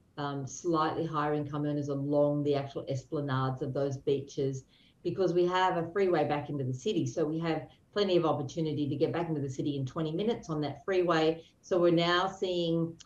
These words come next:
middle managers and, and, and blue, you know, a-, and, and senior managers moving into those areas now, and the, the properties are definitely changing hands. So we're getting a much larger growth in those southern suburbs than we're getting anywhere else.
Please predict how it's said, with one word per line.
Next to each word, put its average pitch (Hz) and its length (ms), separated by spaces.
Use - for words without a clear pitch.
middle 180 280
managers 156 540
and, 147 220
and, 151 440
and 151 200
blue, 180 320
you 180 120
know, 143 280
a-, 143 280
and, 151 320
and 147 160
senior 233 320
managers 143 500
moving 302 440
into 302 240
those 302 260
areas 143 480
now, 139 340
and 170 220
the, 202 280
the 202 60
properties 226 460
are 165 80
definitely 165 380
changing 143 380
hands. 143 460
So - 200
we're 202 120
getting 220 280
a 180 40
much 226 380
larger 196 520
growth 180 440
in 190 160
those 175 300
southern 190 320
suburbs 151 640
than 165 100
we're 160 120
getting 160 260
anywhere 147 440
else. 214 320